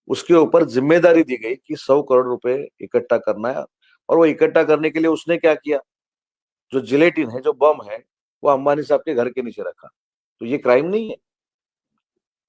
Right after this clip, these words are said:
ये, ये इन्होंने काम, क्राइम नहीं किया, लेकिन उसके बाद किसी ने उसके ऊपर राजनीति नहीं की। सचिन वा-, वाजे को गिरफ्तार किया गया,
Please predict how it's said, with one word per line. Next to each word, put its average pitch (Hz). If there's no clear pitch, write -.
ये, 131
ये 147
इन्होंने 147
काम, 147
क्राइम 131
नहीं 185
किया, 147
लेकिन 120
उसके -
बाद 110
किसी 135
ने 170
उसके 170
ऊपर 170
राजनीति 170
नहीं 165
की। -
सचिन 139
वा-, 127
वाजे 123
को 131
गिरफ्तार 123
किया 120
गया, 117